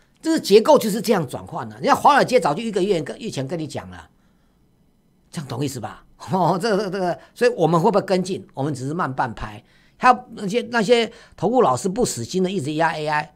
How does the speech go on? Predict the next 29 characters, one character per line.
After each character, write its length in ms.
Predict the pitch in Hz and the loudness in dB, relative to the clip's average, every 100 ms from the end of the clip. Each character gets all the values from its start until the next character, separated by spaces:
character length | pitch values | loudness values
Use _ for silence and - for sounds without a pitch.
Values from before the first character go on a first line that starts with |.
| _ | _
要 140 | 262 247 | 2 4
让 120 | 226 | 6
他 120 | 226 | 4
死 240 | - 123 | 2 -2
很 180 | 110 92 | -6 -6
难， 220 | 95 95 95 - - _ _ _ _ _ _ _ | -10 -14 -18 -20 -20 _ _ _ _ _ _ _
很 160 | 107 | -6
难， 280 | 107 101 113 - _ _ - | -6 -6 -10 -16 _ _ -2
动 120 | 196 | 2
不 80 | 180 | 2
动 120 | 190 | 2
叫 160 | 196 | 0
你 60 | 131 | -2
去 120 | - | -4
买， 260 | 120 90 82 _ _ _ _ _ _ _ | -10 -12 -18 _ _ _ _ _ _ _
还 120 | - | -6
怪 200 | - 233 | 2 2
政 200 | - 190 | 2 0
府 220 | 117 101 92 _ _ | -2 -8 -12 _ _
没 140 | - 196 | -4 -2
有 120 | 170 | 0
护 140 | 214 | 0
盘 320 | 196 113 110 120 | -2 -2 -6 -6
卖 220 | 180 165 | -4 -2
A 100 | 151 | -2
I， 320 | 151 135 135 - _ _ _ | -2 -4 -6 -16 _ _ _
对 120 | - 120 | -8 -6
吧？ 240 | 98 85 _ _ _ _ | -6 -8 _ _ _ _
好， 340 | - 175 - | 0 0 0